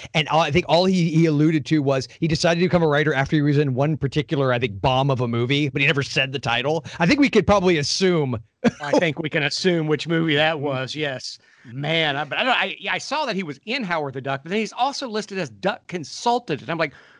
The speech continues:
Speaker 2: "What?"
Speaker 1: <laughs>
Speaker 2: What is a duck consultant for Howard the Duck? I don't understand what that is. But anyway, beyond that,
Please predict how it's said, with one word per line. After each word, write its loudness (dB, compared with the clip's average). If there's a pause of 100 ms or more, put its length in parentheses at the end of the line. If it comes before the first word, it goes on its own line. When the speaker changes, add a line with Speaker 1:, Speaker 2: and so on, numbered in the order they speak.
(180)
Speaker 2:
"What?" -2
Speaker 1:
<laughs> -20 (520)
Speaker 2:
What 4
is 4
a 4 (160)
duck 0
consultant -4
for -6
Howard 0
the -4
Duck? -6
I -8
don't -6
understand -6
what -6
that -6
is. -4
But -6 (220)
anyway, 2
beyond 0
that, -2